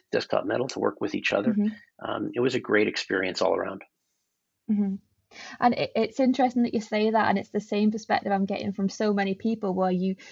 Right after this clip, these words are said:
Speaker 2: you don't really want to say it, but for additive manufacturing, it really did kind of, as, as terrible as the last year was, it really did highlight the benefits and the advantages that additive manufacturing can offer in supply chain. And,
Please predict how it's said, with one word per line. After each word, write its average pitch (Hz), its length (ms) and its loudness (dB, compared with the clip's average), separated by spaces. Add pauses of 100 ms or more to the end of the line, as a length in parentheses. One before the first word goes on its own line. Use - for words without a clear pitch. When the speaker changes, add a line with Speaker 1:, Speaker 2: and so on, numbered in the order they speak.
(100)
Speaker 2:
you 214 80 6
don't 214 300 4 (100)
really 202 240 6
want 196 240 4
to 196 100 -8
say 233 280 2
it, - 120 -2
but 185 140 -2
for - 160 -2
additive 208 400 0
manufacturing, 190 680 0
it 202 160 -2
really 202 220 4
did 208 260 0
kind 202 300 0
of, 190 160 4
as, 202 160 0
as 202 180 4
terrible 226 360 4
as 196 100 0
the 196 80 -4
last 190 240 -2
year 185 100 0
was, 202 220 0
it - 80 -4
really 214 160 4
did 202 160 0
highlight 196 480 0
the 190 80 2
benefits 220 560 0
and 196 100 0
the 196 60 2
advantages 214 580 0
that - 100 -4
additive 196 320 -4
manufacturing 185 600 -2
can 185 140 -2
offer 196 280 0
in 214 140 2
supply 208 420 -2
chain. 185 300 -4
And, 175 160 -4